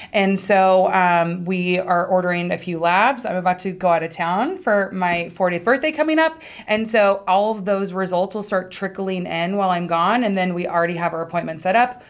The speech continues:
We'll go over everything and then make our plan from there. And I gave her a few action steps in the meantime.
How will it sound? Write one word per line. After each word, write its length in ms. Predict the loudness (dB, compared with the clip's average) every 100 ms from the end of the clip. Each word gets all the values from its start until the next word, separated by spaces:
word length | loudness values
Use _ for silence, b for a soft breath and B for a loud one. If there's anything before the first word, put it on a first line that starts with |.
| B B
We'll 100 | -2
go 220 | 4 2
over 480 | 4 4 4 2 4
everything 840 | 4 2 -4 -4 -6 -4 -4 -6 -16 B B
and 320 | -2 -2 -2
then 320 | -4 -2 -2 0
make 200 | -2 -2
our 100 | -4
plan 320 | -2 -4 -2
from 180 | -2 -2
there. 360 | 0 0 0
And 160 | 0 0
I 60 |
gave 240 | 0 0 0
her 120 | 0
a 40 |
few 200 | 0 -2
action 380 | -4 -4 -4 -6
steps 360 | 0 -2 -2 -6
in 100 | -4
the 60 | -4
meantime. 720 | -6 -6 -6 -4 -4 -4